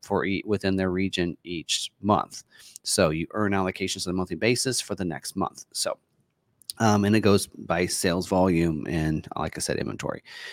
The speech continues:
Constraints, we'll talk about that in here, uh, quite often. Those are options or, uh, that are in short supply or may take longer to build.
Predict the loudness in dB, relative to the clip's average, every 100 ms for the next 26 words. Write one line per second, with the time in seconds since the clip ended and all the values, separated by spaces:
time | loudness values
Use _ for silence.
0 | 0 2 4 8 8 8 4 6 6 6
1 | 8 8 8 6 6 4 4 4 6 6
2 | 6 4 6 6 8 6 6 4 6 4
3 | 4 4 4 4 4 2 0 0 0 -2
4 | -2 0 0 0 -2 -8 -20 -20 _ 2
5 | 2 4 4 4 2 6 4 4 -2 6
6 | 8 8 6 4 2 0 0 -6 0 2
7 | 4 0 0 2 6 6 6